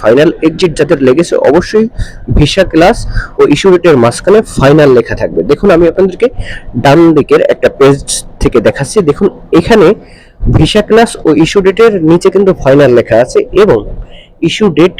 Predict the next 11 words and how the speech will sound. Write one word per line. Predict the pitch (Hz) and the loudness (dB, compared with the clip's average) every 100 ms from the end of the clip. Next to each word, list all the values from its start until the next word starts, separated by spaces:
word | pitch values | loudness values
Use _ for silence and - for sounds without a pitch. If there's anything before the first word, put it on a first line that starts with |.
| - | -2
কিন্তু | 202 226 220 | -2 0 -4
শো | - 165 - | -2 -2 -2
করতেছে। | - 104 - - - - _ - | -6 -8 -10 -16 -20 -20 _ -4
সুতরাং | 147 151 202 247 - - - - - - | 0 2 2 0 -6 -16 -16 -18 -12 -4
এটার | - 202 - | 0 0 0
কিন্তু | 208 214 | 0 0
ফাইনাল | - 254 165 - | 0 2 2 0
এক্সিট | 160 165 185 123 135 | -6 -6 -6 0 2
লেগে | 139 143 | 2 2
গেছে। | 110 92 73 - - - _ _ _ _ _ - | -2 -4 -8 -12 -20 -20 _ _ _ _ _ -6
এভাবেই | 135 143 180 226 | 2 4 4 2